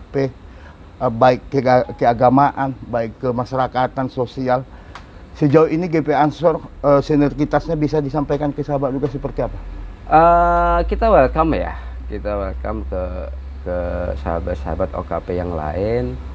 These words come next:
Speaker 2: Eh, bahkan kita sering tukar pikiran dengan, dengan O K P, bahkan ormas, ormas yang lain. Eh, sebetulnya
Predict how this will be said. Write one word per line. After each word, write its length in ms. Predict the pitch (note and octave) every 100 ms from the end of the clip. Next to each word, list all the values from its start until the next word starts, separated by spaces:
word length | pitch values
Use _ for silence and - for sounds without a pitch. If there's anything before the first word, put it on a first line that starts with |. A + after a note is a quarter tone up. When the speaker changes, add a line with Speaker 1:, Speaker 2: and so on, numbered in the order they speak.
| - - - - - - -
Speaker 2:
Eh, 500 | F#2 F#2+ F#2+ F#2+ F#2+
bahkan 320 | G2 F#2 G2+ G2+
kita 240 | F#2+ G2
sering 800 | - G2 G2 G2 G2 F#2+ F#2+ F#2+ G2+ G#2 G#2+ - - - - -
tukar 240 | F#2+ F#2+
pikiran 1040 | - G2 - G2 G2 G2 F#2+ F2 E2+ E2+ E2
dengan, 480 | F2 E2+ E2+ E2+ E2+ F2+ - - - - - -
dengan 300 | - F2 E2+ E2
O 80 |
K 80 | E2+ E2+
P, 160 | D#2+ - E2+ - -
bahkan 400 | G2+ F2+ A2+ G#2+
ormas, 320 | F#2 F2+ F#2 - - - - -
ormas 320 | F2 E2 D#2+ -
yang 160 | D#2+
lain. 560 | E2 D#2 E2 G#2+ B2+ C3 - - - - - - - - - -
Eh, 840 | G#2 A#2 A#2 A#2+ A#2 A#2 A#2 A#2 A#2 - - - - - - - - - - - - - -
sebetulnya 720 | A#2+ A#2 A#2 C3 C#3+ D3+ A#2+